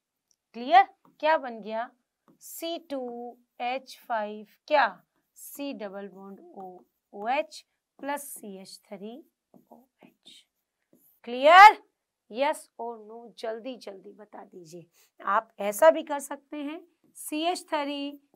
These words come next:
सी डबल बॉन्ड O, O, सी टू एच फ़ाइव। इस कंडीशन में क्या होगा बेटा, इस कंडीशन में होगा सी एच थ्री सी डबल बॉन्ड O, ओ एच प्लस सी टू एच फ़ाइव, क्योंकि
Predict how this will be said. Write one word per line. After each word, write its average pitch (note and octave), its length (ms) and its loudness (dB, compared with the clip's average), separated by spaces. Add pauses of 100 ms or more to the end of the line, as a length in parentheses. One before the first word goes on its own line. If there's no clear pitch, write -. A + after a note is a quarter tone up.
(100)
सी B3+ 260 -8
डबल A#3 340 -4
बॉन्ड C#4 280 -4
O, B3+ 400 -2 (400)
O, A#3+ 420 0 (260)
सी D4+ 380 -6
टू G#3+ 260 -10
एच F#3+ 220 -12
फ़ाइव। B3 340 -4 (400)
इस C#4+ 180 -6
कंडीशन C4+ 460 -8
में C#4+ 160 -2
क्या D4 160 -4
होगा D#4 260 0
बेटा, D#4+ 280 4 (480)
इस B3 180 -12
कंडीशन G#3 540 -12
में G#3 120 -10
होगा B3 380 2 (260)
सी D#4 240 -4
एच F4+ 240 -2
थ्री D4+ 460 -2
सी C4 280 -10
डबल A3 320 -8
बॉन्ड B3 300 -8
O, G#3+ 380 -8 (400)
ओ G3 180 -12 (300)
एच D#4 380 -2 (240)
प्लस D4 440 -2 (220)
सी C#4+ 320 -8
टू F#3+ 300 -10 (260)
एच G3+ 240 -10
फ़ाइव, F#3+ 240 -20 (840)
क्योंकि F4 400 0